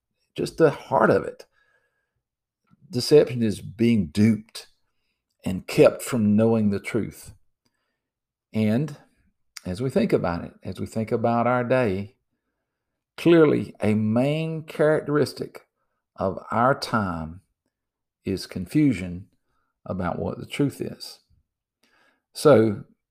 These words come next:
as we continue our discussion here today, the last part of our discussion, or the l-, rest of our discussion, is going to be dis-, discussing the difficulty, the extreme difficulty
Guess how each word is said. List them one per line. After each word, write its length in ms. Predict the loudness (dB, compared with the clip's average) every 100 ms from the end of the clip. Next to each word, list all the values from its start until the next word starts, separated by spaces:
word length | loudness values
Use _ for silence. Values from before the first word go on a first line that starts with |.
| _
as 160 | -6 -2
we 160 | -2 -2
continue 560 | -4 -4 -4 -4 -2
our 200 | 0 0
discussion 600 | -2 -4 0 0 -2 -6
here 160 | -4 -6
today, 460 | -6 -6 -6 -10 -16 _ _ _ _ _ _ _ _ _ _ -20 _ _ _ _ -10
the 80 |
last 420 | -2 0 2 0 2
part 220 | 4 4
of 80 | 2
our 100 | 0
discussion, 540 | -2 -4 -4 -4 -8
or 300 | -6 -8 -10
the 140 | -8 -6
l-, 260 | -4 -2
rest 400 | 0 0 0 -4
of 80 | -6
our 140 | -4 -4
discussion, 580 | -6 -6 -8 -10 -18 _ _ _ _ _ _ _ _ _ -10
is 120 | -2
going 280 | 0 0 -2
to 120 | -6
be 360 | -4 -4 -4 -10 -16
dis-, 260 | -12 -10 -12
discussing 920 | -12 -8 -8 2 2 2 -2 -6 -6
the 240 | -8 -10 -8
difficulty, 920 | 4 4 2 -10 -8 -14 -14 -20 _ _ _ _ _ _ _ _
the 160 | -4 -4
extreme 600 | -4 -10 2 6 6 6
difficulty 680 | 0 -4 -8 -12 -12 -12